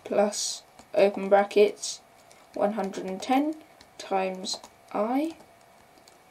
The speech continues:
close brackets, comma,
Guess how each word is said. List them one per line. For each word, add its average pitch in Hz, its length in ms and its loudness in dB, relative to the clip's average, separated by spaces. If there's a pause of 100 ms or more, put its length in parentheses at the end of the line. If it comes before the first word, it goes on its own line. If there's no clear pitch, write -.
(240)
close 185 340 -6
brackets, - 720 -4 (1600)
comma, 185 480 -4